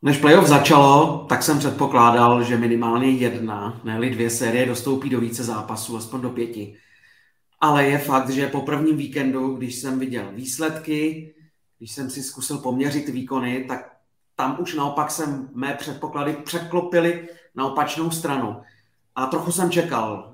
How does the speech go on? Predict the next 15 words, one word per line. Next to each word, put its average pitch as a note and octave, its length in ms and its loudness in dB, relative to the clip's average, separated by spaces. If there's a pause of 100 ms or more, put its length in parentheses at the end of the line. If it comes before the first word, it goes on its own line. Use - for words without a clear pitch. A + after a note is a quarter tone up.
že B2 200 -8
všechny C#3 480 -10
týmy, C3+ 260 -4
které C3 240 -4
vedly C3 240 -2
dva B2+ 140 -2
nula B2+ 180 -2
na A#2+ 80 0
zápasy, A#2+ 520 -4 (400)
tak B2+ 160 -12
to D3 60 -6
dovrznou A#2+ 560 -6 (260)
ve G#2+ 100 -18
zbytku G2+ 480 -16
série. F#2+ 400 -14